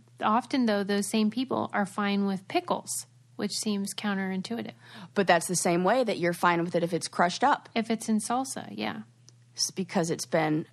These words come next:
Speaker 2: like that. Oh, cool. Something else for me to research.
Speaker 1: I just can't imagine hating cucumbers.
Speaker 2: Me neither, but I couldn't imagine hating cilantro.
Speaker 1: Right.
Speaker 2: So,
Speaker 1: But
Speaker 2: interesting.
Speaker 1: it's really gross for them. So,
Speaker 2: Yeah.
Speaker 1: I,
Speaker 2: Al-,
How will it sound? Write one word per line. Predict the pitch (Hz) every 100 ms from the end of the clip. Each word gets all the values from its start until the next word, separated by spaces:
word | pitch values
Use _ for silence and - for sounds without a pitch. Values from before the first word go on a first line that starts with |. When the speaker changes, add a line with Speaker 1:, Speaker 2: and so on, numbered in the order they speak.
| _
Speaker 2:
like | - 156 -
that. | 160 160 -
Oh, | 269 359 415 339
cool. | - 302 392 381 254 196
Something | 185 175 - 233
else | 151 180
for | -
me | 226 233
to | 233
research. | 359 453 - 302 226 160 - - - - -
Speaker 1:
I |
just | 311 427 -
can't | 403 349
imagine | 277 247 262 277 247 226
hating | - 233 247 247 208
cucumbers. | - 277 - 240 180 - - -
Speaker 2:
Me | 165 147
neither, | 147 202 233
but | 185
I | 160
couldn't | - 269
imagine | 226 170 180
hating | 180 175 175
cilantro. | - 202 254 - - - -
Speaker 1:
Right. | 240 302 403 320 214 - - - - - -
Speaker 2:
So, | - 170 151
Speaker 1:
But | 175 214
Speaker 2:
interesting. | 220 233 220 170 151
Speaker 1:
it's | 165
really | 214 208 214
gross | 220 247 277 302
for | -
them. | 208 180 180 202
So, | - 220
Speaker 2:
Yeah. |
Speaker 1:
I, | 247
Speaker 2:
Al-, | -